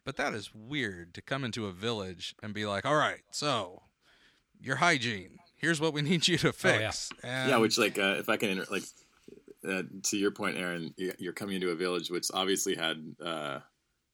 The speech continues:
Speaker 3: you know, like any, any village anywhere has had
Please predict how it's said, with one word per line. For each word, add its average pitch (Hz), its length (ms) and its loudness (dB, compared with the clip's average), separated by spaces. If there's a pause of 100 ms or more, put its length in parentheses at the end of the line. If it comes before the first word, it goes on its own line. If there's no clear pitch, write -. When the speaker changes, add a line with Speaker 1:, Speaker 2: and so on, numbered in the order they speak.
Speaker 3:
you - 80 -8
know, 80 120 -4
like - 160 -6
any, 87 260 -6 (880)
any 98 180 -2
village 87 360 -2
anywhere 85 600 -4
has 82 200 -12
had 80 400 -8